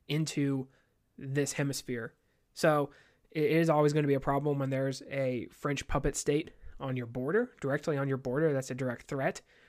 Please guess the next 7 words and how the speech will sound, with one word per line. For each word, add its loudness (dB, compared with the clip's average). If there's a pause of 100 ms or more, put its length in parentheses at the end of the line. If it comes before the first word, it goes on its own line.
(240)
right? -2 (1000)
Think 2
about 6
Manifest -2
Destiny 0
and 2
how 0